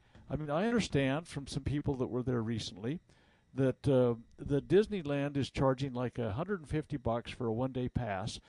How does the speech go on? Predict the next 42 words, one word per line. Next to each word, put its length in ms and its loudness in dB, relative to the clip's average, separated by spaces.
and 140 0
if 120 2
you 100 4
want 180 2
to 60 -4
get 160 2
a 40 2
little 360 4
bit 160 2
of 100 2
an 180 2
upgraded, 880 2
uh, 480 -4
I 100 -4
don't 160 -2
know, 260 0
trip 300 4
through 220 4
the 100 4
line 520 0
to 80 -2
get 220 -2
there, 380 2
uh, 220 -2
not 220 0
have 160 -2
to 100 -2
stand 260 -2
in 120 -4
line 240 -4
long, 260 -2
it's 160 -8
another, 300 -2
like, 340 -2
uh, 60 -8
forty 300 6
dollars 460 0
or 60 -2
something 320 -4
like 140 -6
that. 180 -4
I, 160 -2